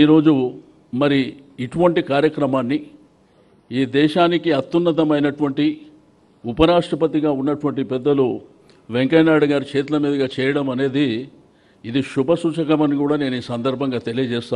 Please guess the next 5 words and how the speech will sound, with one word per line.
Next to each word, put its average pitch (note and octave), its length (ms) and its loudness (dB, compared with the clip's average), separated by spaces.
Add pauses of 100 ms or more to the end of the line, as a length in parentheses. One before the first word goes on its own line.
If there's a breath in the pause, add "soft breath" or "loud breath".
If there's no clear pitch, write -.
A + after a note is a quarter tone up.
ఉన్నాను. D#3 260 -4 (760)
మరి C3+ 200 0
తప్పకుండా D#3+ 500 2 (920)
మరి C#3 200 4
హెల్త్ D#3 220 2